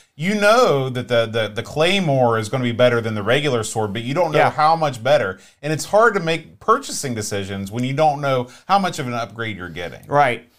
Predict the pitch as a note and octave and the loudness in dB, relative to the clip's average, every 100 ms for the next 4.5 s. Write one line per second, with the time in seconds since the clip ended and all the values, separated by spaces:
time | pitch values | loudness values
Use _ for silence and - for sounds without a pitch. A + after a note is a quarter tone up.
0 | _ - D3+ E3+ E3+ F#3+ G#3 G#3+ C4 B3 | _ 0 4 4 2 -2 -4 0 -2 -2
1 | F#3+ D3 F#3+ F3+ - F#3+ F#3+ F3 - - | -6 -6 -6 -4 -2 -2 2 0 0 -8
2 | G3 - - E3+ F#3+ D3 D3 D#3+ C#3 E3+ | -4 -4 2 4 4 2 -2 -4 -4 -8
3 | E3+ F3+ F3+ C#3+ E3 C#3+ D#3 E3+ F3 E3+ | -6 0 2 2 -4 0 2 4 2 -2
4 | D3 C#3 D#3+ E3+ E3 | -4 4 4 4 0